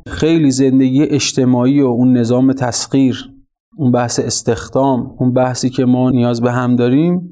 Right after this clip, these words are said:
خیلی تشبیه می‌تونیم کنیم به بحث فوتبال.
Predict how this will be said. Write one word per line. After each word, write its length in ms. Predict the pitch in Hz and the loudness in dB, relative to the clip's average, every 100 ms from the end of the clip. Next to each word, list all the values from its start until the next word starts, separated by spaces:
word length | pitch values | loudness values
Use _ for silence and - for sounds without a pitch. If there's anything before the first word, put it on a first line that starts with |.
| - | -4
خیلی 260 | 156 170 | -2 -2
تشبیه 720 | 170 147 135 - - 170 165 170 | -2 -4 -4 -6 -2 0 0 -2
می‌تونیم 500 | 165 160 - 165 151 | -2 -2 0 0 0
کنیم 280 | 160 160 | 0 0
به 80 | 147 | 0
بحث 340 | 131 143 135 151 | 0 -2 -2 -4
فوتبال. 720 | 135 123 - 117 127 131 | -4 -4 -4 -4 -4 -10